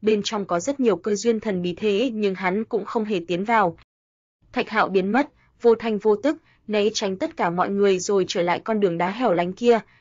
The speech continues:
hắn lui về sau. Bởi vì, đạo của hắn không giống, cần phải lưu lại. Thần hỏa cảnh, đối với tất cả các tu sĩ thì đây chính là cảnh giới để xây dựng căn cơ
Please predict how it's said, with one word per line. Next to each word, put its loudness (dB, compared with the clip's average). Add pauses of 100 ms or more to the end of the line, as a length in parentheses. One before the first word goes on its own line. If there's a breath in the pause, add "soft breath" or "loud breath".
hắn 0
lui 4
về -2
sau. 0 (800)
Bởi 2
vì, 0 (220 soft breath)
đạo 2
của -2
hắn -2
không -4
giống, 0 (280 soft breath)
cần 0
phải -2
lưu 2
lại. 2 (800)
Thần -2
hỏa 0
cảnh, 0 (280 soft breath)
đối 6
với 2
tất -6
cả 0
các -6
tu 0
sĩ -2
thì -4
đây 4
chính -4
là 0
cảnh -2
giới 2
để 2
xây -2
dựng -2
căn -2
cơ 2